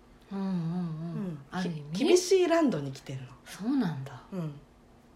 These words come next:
Speaker 2: で、厳しいランドに私も前いたんだよ。
Speaker 1: うん。
Speaker 2: でも、
Speaker 1: 終わったの？
Speaker 2: 終わったの。
Speaker 1: <laughs> 終わったのね。
Speaker 2: うん。
Speaker 1: うんうん。
Speaker 2: で、ここもういいやってなって、
Speaker 1: うんう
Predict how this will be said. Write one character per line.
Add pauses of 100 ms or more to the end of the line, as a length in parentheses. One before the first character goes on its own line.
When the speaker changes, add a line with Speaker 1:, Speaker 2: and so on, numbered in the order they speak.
(140)
Speaker 2:
で、
厳
し
い
ラ
ン
ド
に
私
も
前
い
た
ん
だ
よ。 (320)
Speaker 1:
う
ん。 (320)
Speaker 2:
で
も、
Speaker 1:
終
わ
っ
た
の？
Speaker 2:
終
わ
っ
た
の。
Speaker 1:
<laughs>
終
わ
っ
た
の
ね。 (180)
Speaker 2:
う
ん。
Speaker 1:
う
ん
う
ん。
Speaker 2:
で、
こ
こ
も
う
い
い
や
っ
て
な
っ
て、
Speaker 1:
う
ん
う